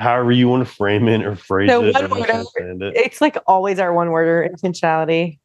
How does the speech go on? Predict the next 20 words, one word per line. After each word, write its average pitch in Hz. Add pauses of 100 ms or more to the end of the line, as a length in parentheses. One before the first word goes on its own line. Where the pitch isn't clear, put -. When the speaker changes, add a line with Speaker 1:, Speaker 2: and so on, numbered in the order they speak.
(240)
Speaker 2:
It's 233
Speaker 1:
But 143 (200)
it's 131
so 139
overused, 120
and 101
I 117
got 143
called 120
out 98
on 113
that 90
the 90
other 92
day. -
Speaker 2:
Ooh. 180
Speaker 1:
And 160
they 120
were 117
like, 110